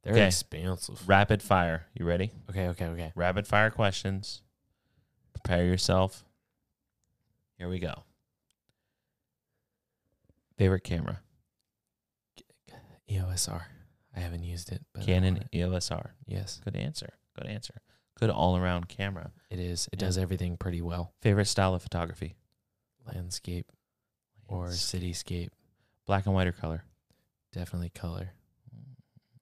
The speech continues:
Speaker 1: Depending on the subject, though, it could be c-, black and white if you want some really dramatic stuff.
Speaker 2: Candid or portraits?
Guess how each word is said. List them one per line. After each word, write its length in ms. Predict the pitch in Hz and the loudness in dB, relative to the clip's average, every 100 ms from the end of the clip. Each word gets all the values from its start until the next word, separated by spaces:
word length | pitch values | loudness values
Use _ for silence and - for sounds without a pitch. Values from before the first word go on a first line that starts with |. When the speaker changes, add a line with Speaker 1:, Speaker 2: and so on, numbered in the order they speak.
| _ | _
Speaker 1:
Depending 420 | - - 87 87 | -12 -8 -6 -6
on 140 | 90 87 | -8 -8
the 60 | |
subject, 460 | 87 - 92 92 - | -8 -10 -10 -10 -10
though, 120 | - 90 | -10 -12
it 100 | - | -10
could 180 | - | -12
be 160 | 87 90 - - | -8 -10 -12 -20
c-, 60 | - - _ - | -20 -20 _ -10
black 260 | 90 87 | -8 -8
and 80 | - | -8
white 200 | 87 82 | -6 -8
if 160 | 85 - | -10 -8
you 60 | |
want 120 | 87 | -8
some 120 | 80 87 | -8 -8
really 160 | 87 | -8
dramatic 420 | 82 85 82 85 - | -8 -10 -10 -12 -12
stuff. 400 | - - - _ _ - | -12 -12 -14 _ _ -4
Speaker 2:
Candid 320 | - 101 98 | 4 6 6
or 60 | 92 | 4
portraits? 540 | - 87 - 80 - | 2 0 0 -6 -8